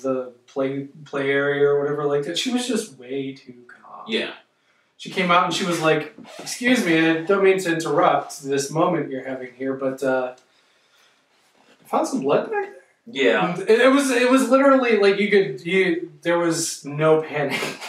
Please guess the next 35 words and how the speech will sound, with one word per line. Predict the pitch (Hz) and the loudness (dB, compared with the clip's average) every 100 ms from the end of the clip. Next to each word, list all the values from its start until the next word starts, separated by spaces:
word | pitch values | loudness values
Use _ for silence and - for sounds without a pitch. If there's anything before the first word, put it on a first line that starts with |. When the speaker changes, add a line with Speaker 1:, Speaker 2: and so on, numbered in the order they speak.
| - | 2
Speaker 1:
<laughs> | - 220 - - | 4 4 2 2
Speaker 2:
When | 175 - | 2 2
Alex | - 226 - - | 4 4 2 0
died | 117 110 | 0 0
at | 110 | -4
the | 104 | -8
end | 113 - | -10 -8
and | 104 101 | -8 -6
they're | 101 | -4
all, | 104 107 | -2 -2
like, | 104 101 - | -2 -4 -10
joking | - 117 113 113 107 | -2 0 0 -2 -12
to | - 113 | -14 -16
each | 107 - | -16 -14
other. | 208 208 269 | -12 -2 2
Speaker 1:
Oh, | 330 339 | 4 4
yeah. | 381 - - - | 4 2 -2 -6
Speaker 2:
"Oh, | 214 | -2
man, | 220 233 226 | 0 0 0
I | 196 | -4
just | 196 220 220 208 | -6 -6 -6 -10
asked | 202 - 196 | -10 -12 -12
her | 180 190 | -10 -6
out, | 196 196 202 190 - _ _ - | -4 -2 -4 -8 -14 _ _ -4
or | 170 160 | 0 0
I | 170 170 | 0 -4
didn't, | - 214 214 - - | -4 -4 -4 -8 -10
I | 165 | -6
didn't | 160 202 170 | -2 -2 -2
get | 190 196 | -6 -6
to | - | -6
ask | 175 156 - | -8 -10 -12
her | 160 | -12
out, | 160 156 151 | -10 -8 -10
and | 127 | -12